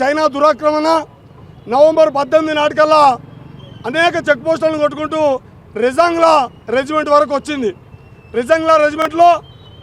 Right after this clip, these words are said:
నూట ఇరవై మంది ఉన్నటువంటి అహీర్ రెజిమెంట్, అది హర్యానాలోని అహీర్ వాళ్ళకు సంబంధించినటువంటి అహీర్లు, యాదవులు నూట ఇరవై మంది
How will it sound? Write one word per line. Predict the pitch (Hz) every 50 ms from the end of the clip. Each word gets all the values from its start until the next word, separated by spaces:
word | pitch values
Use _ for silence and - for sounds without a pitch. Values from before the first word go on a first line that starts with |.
| 220
నూట | 254 311 330 - 339 339 320
ఇరవై | 320 320 320 311 311
మంది | 302 311 320 339
ఉన్నటువంటి | 330 330 320 302 320 320 302 330 320 311 294 247 - - - - - - - - - 247
అహీర్ | 262 269 349 359 359 349
రెజిమెంట్, | 339 302 320 311 277 - - - - - - - - - - - - - - - - 269
అది | 285 294 269
హర్యానాలోని | 269 285 320 330 339 330 320 320 311 330 349 349 349 339 294 - - - - - - - - 226
అహీర్ | 269 311 330 339 330
వాళ్ళకు | 330 330 320 311 311 302
సంబంధించినటువంటి | 311 311 311 311 294 302 302 302 302 302 285 302 285 262
అహీర్లు, | 262 311 320 320 320 320 302 269 262
యాదవులు | 269 302 311 330 330 330 320 311 302 277 - - - - - - 233
నూట | 277 311 330 330 330 320
ఇరవై | 320 311 302 302
మంది | 311 311 311